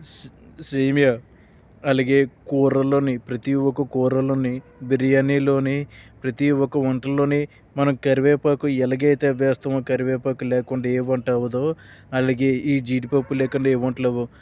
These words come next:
చాలామంది ఇష్టపడి, ఇష్టంగా తినేవాళ్ళు ప్రతి ఒక్క వంటలోనూ కూడా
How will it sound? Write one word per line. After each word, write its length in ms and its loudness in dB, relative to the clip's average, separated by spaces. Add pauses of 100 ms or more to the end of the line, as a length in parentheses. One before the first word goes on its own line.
(340)
చాలామంది 520 0 (160)
ఇష్టపడి, 420 -2 (180)
ఇష్టంగా 320 -2
తినేవాళ్ళు 460 0
ప్రతి 340 -6
ఒక్క 280 -2 (540)
వంటలోనూ 560 0
కూడా 300 2